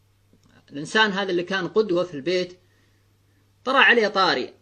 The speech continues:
بعض المرات بعض الأمراض تغير مزاج بعض المربين،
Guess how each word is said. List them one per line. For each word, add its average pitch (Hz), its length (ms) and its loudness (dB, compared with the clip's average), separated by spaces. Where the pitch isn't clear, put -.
بعض 196 260 -10
المرات 220 440 -4
بعض 220 220 -4
الأمراض 196 560 -4
تغير 220 420 0
مزاج 175 360 -2
بعض 165 200 -2
المربين، 160 720 0